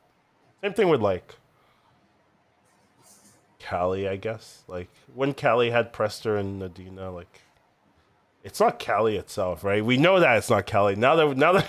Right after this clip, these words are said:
<laughs> we've played without, <laughs> we know it's not the Kali itself. It's the Prester and Nadina synergy around it really doing a lot of work. And, and, and also maybe the, um, the, uh, what's that, the Murloc card?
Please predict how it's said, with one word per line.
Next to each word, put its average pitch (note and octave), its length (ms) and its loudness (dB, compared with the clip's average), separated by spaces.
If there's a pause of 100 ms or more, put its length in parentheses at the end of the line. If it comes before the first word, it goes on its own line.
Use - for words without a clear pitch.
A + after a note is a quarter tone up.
<laughs> - 100 -16
we've F#3+ 180 -4
played F3+ 280 4
without, E3 300 2 (320)
<laughs> - 380 0
we A#3 180 4
know C4 180 4
it's G#3 100 2
not A3 180 4
the E3 60 2
Kali F3+ 320 4
itself. - 680 0
It's B2+ 200 2
the C#3 160 4
Prester F#3 440 2
and D3+ 100 2
Nadina A#2+ 420 0
synergy A2 640 2 (340)
around G#2 460 4
it F#2+ 160 2
really F#2+ 300 2
doing F#2+ 300 0
a F2 60 0
lot F2 200 0
of F2 100 -12
work. F2+ 200 -6
And, F3 180 0
and, F#3+ 160 -2
and G#3 180 -2
also A#3 280 2
maybe C#3+ 300 2
the, A2+ 240 -6
um, F#2 320 -2 (1040)
the, G2 200 -2
uh, F#2 260 2
what's B2 260 0
that, F#3 220 2 (140)
the A#2+ 80 4
Murloc A#2+ 440 4
card? B2 380 2